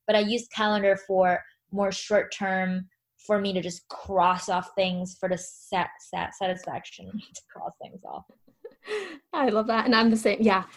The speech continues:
Speaker 2: Oh, that hits home so much. And I don't think anyone's ever actually brought up that point on this podcast, where that is a valid feeling that I think a lot of us feel, where you're at home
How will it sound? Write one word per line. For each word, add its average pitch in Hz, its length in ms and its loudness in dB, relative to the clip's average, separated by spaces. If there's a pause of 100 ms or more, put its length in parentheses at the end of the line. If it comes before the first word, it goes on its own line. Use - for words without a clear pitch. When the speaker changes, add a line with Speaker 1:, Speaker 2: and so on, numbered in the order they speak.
(260)
Speaker 2:
Oh, 240 160 6
that 214 220 4
hits 233 440 -2
home 208 320 0
so 208 220 2
much. 185 260 2
And 208 80 -8
I 214 140 2
don't 254 140 -2
think 262 160 4
anyone's 220 320 4
ever 214 220 2
actually 208 420 -2
brought 202 200 -2
up 180 120 -4
that 190 180 -2
point 196 460 -8 (420)
on 254 140 8
this 214 140 0
podcast, 208 680 0
where 196 360 -2 (440)
that 220 240 4
is 285 200 2
a 226 80 4
valid 220 400 2
feeling 185 440 -2
that 202 200 2
I 226 100 2
think 233 220 0
a 214 60 -4
lot 202 340 2
of 214 80 -2
us 202 200 -6
feel, 190 320 -6
where 196 360 0 (260)
you're 220 180 0
at 226 200 2
home 226 500 0